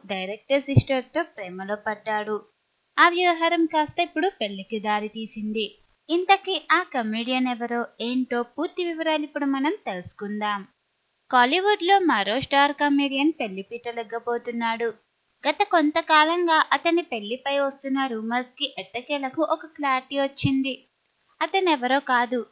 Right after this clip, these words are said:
తెలుగు కమెడియన్ వెన్నెల కిషోర్ మాదిరిగా తమిళ్లో మంచి క్రేజ్ అందుకుంటున్న యువ కమెడియన్ సతీష్ ముత్తుకృష్ణన్. ఈ తమిళ యాక్టర్ గడిచిన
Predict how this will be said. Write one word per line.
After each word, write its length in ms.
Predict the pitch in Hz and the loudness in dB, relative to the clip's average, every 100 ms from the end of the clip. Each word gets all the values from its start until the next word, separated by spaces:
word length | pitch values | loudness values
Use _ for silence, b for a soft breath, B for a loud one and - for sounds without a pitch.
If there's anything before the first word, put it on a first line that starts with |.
| _ _ _ | _ _ _
తెలుగు 300 | 226 220 247 | -2 -2 -4
కమెడియన్ 580 | 294 320 311 320 311 330 294 | 0 4 6 4 4 2 2
వెన్నెల 380 | 220 202 220 | 0 -4 -4
కిషోర్ 400 | 262 277 277 294 | -2 -2 0 2
మాదిరిగా 640 | 277 269 262 269 262 254 349 285 - | 2 2 0 -2 -2 2 2 2 -2
తమిళ్లో 560 | 202 202 247 330 294 294 | -4 -2 -2 0 2 2
మంచి 360 | 247 185 196 | 0 -2 -8
క్రేజ్ 360 | 269 277 277 285 | -6 0 0 0
అందుకుంటున్న 640 | 294 277 285 277 269 269 285 302 | 0 0 0 -4 -2 0 2 0
యువ 180 | 185 185 214 | -2 -6 -4
కమెడియన్ 640 | 269 262 262 254 254 359 | -2 -2 0 0 0 -2
సతీష్ 440 | 311 214 - 240 - | -4 -8 -6 -8 -6
ముత్తుకృష్ణన్. 800 | 240 240 254 247 233 - 233 214 - _ _ _ _ _ _ | -8 -6 -8 -8 -10 -6 -4 -6 -12 _ _ _ _ _ _
ఈ 80 | 349 403 | -4 0
తమిళ 400 | 370 294 302 370 | 4 6 6 4
యాక్టర్ 440 | 370 370 - 320 302 | 2 2 2 2 2
గడిచిన 460 | 233 208 233 311 | 0 -2 0 2